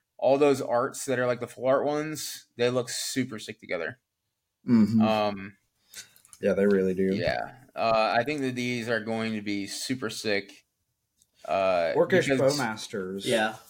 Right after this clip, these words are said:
Speaker 3: I
Speaker 2: is
Speaker 3: like
Speaker 2: another
Speaker 3: Orcish
Speaker 2: really good
Speaker 3: Bowmaster.
Speaker 2: card. Sorry, I'm trying to cut you off.
Speaker 1: No, you're good. I just think, I just think that the way they're doing these full art cards, how they all have panoramas, I think are super gas.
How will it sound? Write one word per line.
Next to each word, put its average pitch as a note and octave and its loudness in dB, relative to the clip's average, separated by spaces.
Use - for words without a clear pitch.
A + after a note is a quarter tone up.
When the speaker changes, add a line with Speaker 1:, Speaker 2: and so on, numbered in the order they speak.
Speaker 3:
I A#2 -8
Speaker 2:
is A#2+ 0
Speaker 3:
like G#2 2
Speaker 2:
another A2 4
Speaker 3:
Orcish G2+ 4
Speaker 2:
really A2+ 4
good B2 2
Speaker 3:
Bowmaster. C3+ 0
Speaker 2:
card. B2+ -8
Sorry, A2+ 0
I'm C3+ -8
trying C3 -6
to C3 -4
cut B2+ -6
you - 2
off. - 0
Speaker 1:
No, C#3 0
you're D#3 0
good. C#3+ 2
I A#2+ 4
just C3 -6
think, D#3+ -12
I E3 -2
just G3 -4
think F3 -6
that C3+ -2
the B2+ -2
way C3 0
they're B2 0
doing B2 -4
these A2 -8
full A#2+ -4
art A#2+ 0
cards, C3 0
how A2+ 2
they A2 2
all G#2+ 4
have A2 0
panoramas, A2+ -2
I A2 -2
think A2 -6
are G#2 0
super G#2+ -12
gas. G#2+ -4